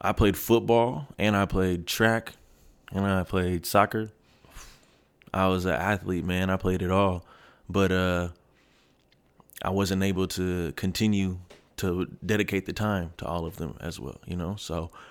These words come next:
as I got older, I got to high school, and, um, track and soccer were the same season. So I had to make a choice.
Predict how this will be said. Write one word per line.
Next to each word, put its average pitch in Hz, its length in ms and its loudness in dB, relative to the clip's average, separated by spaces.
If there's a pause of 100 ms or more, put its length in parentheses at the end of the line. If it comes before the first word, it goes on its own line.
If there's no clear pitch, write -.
(580)
as 95 360 -2
I 92 100 -4
got 92 220 -2
older, 95 460 -2 (520)
I 104 60 -4
got 101 180 0
to 92 80 -4
high 98 160 2
school, 95 540 -2 (140)
and, 87 540 -4
um, 85 460 -6 (320)
track 95 520 0
and 90 380 -2 (340)
soccer 98 380 0
were 87 120 -2
the 87 100 -2
same 87 260 -4
season. 85 480 -6 (320)
So - 140 -6
I - 40 0
had 85 120 -2
to 87 60 -4
make 85 180 -4
a 82 40 -6
choice. 95 420 -6